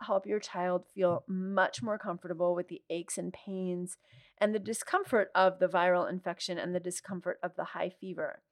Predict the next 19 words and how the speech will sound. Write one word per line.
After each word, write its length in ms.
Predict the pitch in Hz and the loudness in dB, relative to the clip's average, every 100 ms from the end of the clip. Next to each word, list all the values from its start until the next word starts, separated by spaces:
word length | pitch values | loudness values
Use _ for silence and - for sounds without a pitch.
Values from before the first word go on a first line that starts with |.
| _ _ _ _ - | _ _ _ _ -10
You 200 | 233 247 | -4 8
want 260 | 262 262 - | 8 8 2
to 160 | 277 | -2
make 200 | 247 254 | 0 0
sure 320 | - 269 247 | 0 2 2
that 160 | 247 - | 2 -2
you 160 | 233 247 | -4 -6
never 680 | 240 233 277 294 220 196 | -4 2 4 6 4 2
give 360 | 190 202 196 190 | 0 -6 -6 -8
children 800 | - 240 233 185 175 170 170 - _ _ _ _ | -4 0 0 0 -4 -4 -8 -12 _ _ _ _
who 120 | 226 226 | -4 -2
have 640 | - 214 214 214 208 190 | 2 6 8 10 8 6
viral 400 | 208 208 226 - | 6 6 6 4
infections, 920 | 196 196 196 - 196 175 180 180 - - _ _ _ _ _ _ _ _ | 2 -2 -4 -4 -8 -6 -8 -10 -14 -16 _ _ _ _ _ _ _ _
including 480 | 214 - 277 277 214 | -10 -2 2 2 2
the 60 | 185 | 0
measles, 640 | 220 226 185 170 170 - _ - | 0 4 6 8 4 -2 _ 4
any 380 | 226 233 - - | 4 4 -2 -2
aspirin, 640 | 185 233 - 175 160 101 | 0 0 -2 -2 -2 -4